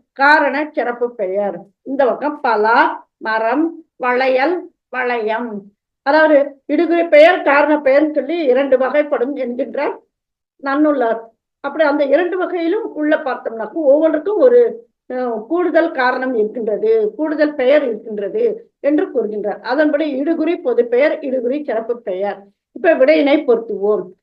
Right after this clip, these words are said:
இடுகுறி பொதுப்பெயர், அது சரியான விடை, மரம் ஒன்று. இடுகுறி சிறப்பு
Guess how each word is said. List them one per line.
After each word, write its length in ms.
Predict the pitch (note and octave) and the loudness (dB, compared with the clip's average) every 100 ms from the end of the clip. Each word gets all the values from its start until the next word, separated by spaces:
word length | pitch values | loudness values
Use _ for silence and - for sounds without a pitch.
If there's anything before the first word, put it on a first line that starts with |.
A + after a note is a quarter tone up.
| _ C#4 | _ -2
இடுகுறி 380 | D#4 D4+ D#4 F#4+ | -2 0 2 0
பொதுப்பெயர், 840 | - B3 D4 D4+ A#3 F3+ F#3+ G#3 F#3+ - _ _ | 2 2 2 0 0 0 0 0 -2 -6 _ _
அது 200 | C4+ F#4+ G4 | -4 -2 -2
சரியான 400 | B3 A#3+ A3+ A3+ | -2 -2 0 0
விடை, 220 | G#3 A3+ D4+ - | 0 0 -2 -4
மரம் 400 | A3+ G#3+ A3+ G3+ G3 - - | -4 0 0 -2 -8 -8 -2
ஒன்று. 540 | A3+ A3 G3 G3 G3+ G3 - - _ _ | -2 -2 -2 2 2 2 -2 -12 _ _
இடுகுறி 380 | D4+ E4 D4+ E4+ D4+ | -4 -2 0 -2 -2
சிறப்பு 300 | B3 B3 | -2 -2